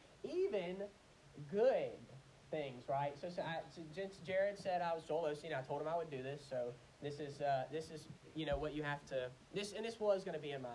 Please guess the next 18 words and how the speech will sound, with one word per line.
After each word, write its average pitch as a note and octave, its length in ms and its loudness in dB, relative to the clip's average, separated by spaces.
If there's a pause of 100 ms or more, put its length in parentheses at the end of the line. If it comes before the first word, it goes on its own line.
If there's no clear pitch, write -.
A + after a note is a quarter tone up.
(140)
my B2 160 -6
sermon. B2+ 220 -6
So D3 80 -4
I'm B2+ 60 -4
not B2 200 -2
just D3 200 -6
doing C3 140 -6
this A#2+ 100 -10
for B2 100 -12
you, A#2+ 140 -10
Jared. A2+ 160 -6
Don't C3+ 160 -4
feel A#2+ 80 -8
special. - 340 -10 (520)
But, F3+ 220 6
uh, - 1500 -2
<laughs> - 0 -
even, D4+ 600 4